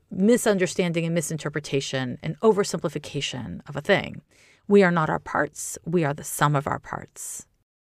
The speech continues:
That's true in astrology. It's true across the damn board. And so when we are looking at something like love and intimacy and closeness, especially for somebody as young as you, right? Because you're not even twenty yet.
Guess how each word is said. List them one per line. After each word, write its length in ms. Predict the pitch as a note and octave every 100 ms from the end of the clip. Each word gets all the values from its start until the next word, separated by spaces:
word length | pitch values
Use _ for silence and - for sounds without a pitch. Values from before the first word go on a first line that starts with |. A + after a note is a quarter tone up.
| -
That's 260 | E3+ E3+
true 260 | - - G3
in 100 | F#3
astrology. 480 | E3 F3 E3+ E3+ E3+
It's 180 | E3 -
true 220 | - F3+
across 280 | E3+ F3 -
the 100 | E3+
damn 240 | F3+ E3
board. 360 | D3+ G3 G#3 - - - _ _ _ _ -
And 220 | G3+ G3+
so 480 | - A3+ G3+ F#3+ -
when 580 | - G3+ F#3 A3+ A3+ G3 _ -
we 280 | - F#3+ A3+
are 160 | G3+ F#3+
looking 360 | G#3+ C4+ B3+
at 120 | A3 -
something 300 | F#3+ F#3 F3+
like 180 | -
love 360 | G3+ G#3+ A3 F#3
and 120 | F3+ E3
intimacy 800 | A3 A3+ A3 - E3+ D#3 D3+ - _ _ -
and 400 | E3+ E3+ D#3+ D3
closeness, 920 | - - B3 - F3 C#3+ G3+ - - - _ _ -
especially 380 | - C4+ -
for 120 | D#4 C4+
somebody 280 | A3+ G#3 F3
as 160 | F3
young 280 | F#3+ G3 D4
as 160 | A3 D3
you, 380 | D#3 - F#3+ -
right? 280 | D#3+ F3 A3
Because 500 | - - F3 E3+ F3 - -
you're 120 | A3+
not 160 | A3
even 180 | G3+ E3
twenty 260 | - B3+ A#3
yet. 340 | D3+ A#2+ -